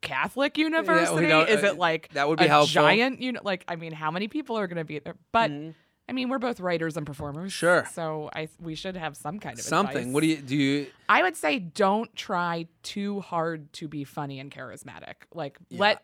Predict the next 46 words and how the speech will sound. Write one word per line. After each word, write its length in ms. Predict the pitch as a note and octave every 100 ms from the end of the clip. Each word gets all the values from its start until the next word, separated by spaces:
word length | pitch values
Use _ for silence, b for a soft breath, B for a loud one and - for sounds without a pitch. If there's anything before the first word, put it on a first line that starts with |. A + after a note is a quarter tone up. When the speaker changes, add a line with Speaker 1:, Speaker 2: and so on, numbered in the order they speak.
| _
Speaker 1:
it 240 | F#3+ -
be 200 | D#3+ E3+
whatever 420 | D#3+ E3 E3 F3 E3+
your 280 | D#3 D#3+
natural 520 | D#3 C#3 C#3 - D3+ C#3+
state 340 | - C#3 C3+
of 120 | A#2
funny 400 | - C3 D3+ E3+
is. 280 | F#3 F#3 F3
Just, 220 | F3+ E3
like, 180 | F#3 -
ratchet 280 | - - D#4+
up 100 | -
a 60 |
tiny 360 | G#3+ A3 G#3 F#3
little 220 | E3+ D#3
bit. 220 | D3+ A2 - -
Like, 120 | D3
Speaker 2:
Yes. 520 | C#3+ A#2+ F#2+ - -
Speaker 1:
if 100 | G3+
you're, 200 | G#3 C#4+
like, 280 | D4+ C4+ - _ _ _ _ _ _ _ _ -
someone 340 | - G3+ F#3+
who 180 | F3+ E3
is 280 | - E3+ C#3+
naturally 640 | D3 D#3 D3+ D#3+ C#3+ C#3+
charismatic, 720 | C3+ D#3+ D3+ D3 E3 E3+ D#3 C#3+
which 240 | D#3 C#3+ - -
I 120 | C#3+
don't 380 | D3 E3+ D3+ D#3+ _ _
think 300 | F3 B3 -
you 160 | F#3 D#3+
are 300 | D3 F#3 G3
if 140 | -
you're 120 | D3+
asking 500 | B2+ C#3+ - D#3+ D3
<laughs> 100 | -
for 160 | - A3
advice 440 | - - F3 F3
on 120 | D#3+
how 120 | D3+ D3
to 100 | C3+
do 200 | F#3+ E3
it, 140 | D#3
Speaker 2:
Mm-hmm. 520 | D3+ C#3 D#3 D#3 -
Speaker 1:
um, 400 | D#3+ C#3+ C#3 C3+